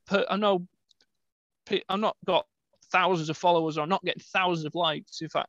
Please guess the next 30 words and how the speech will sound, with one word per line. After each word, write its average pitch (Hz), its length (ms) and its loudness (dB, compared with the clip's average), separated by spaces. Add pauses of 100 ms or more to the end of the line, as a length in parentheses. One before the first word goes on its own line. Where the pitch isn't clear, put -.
(160)
typical, 160 460 -2
like, 151 220 4 (360)
like - 220 2
count 160 220 -2
for 160 60 -10
my 151 160 2
posts, - 680 0 (600)
choosing 170 340 0
one 160 160 4
at 147 100 0
random, 147 1300 0 (1160)
fifty-five, 170 720 0
ninety-one, 165 760 -2
thirty-four. 180 520 -2 (260)
I 208 60 0
get 214 180 -2
numbers 220 260 -2
all 190 140 4
over 220 140 2
the 233 80 0
place, 147 320 0
but 165 160 2
I 170 100 2
don't 214 320 -2
get 180 200 0 (120)
more 208 380 4
than 151 100 -2
a 156 80 -4
hundred. 190 420 -4 (1120)
My 214 200 4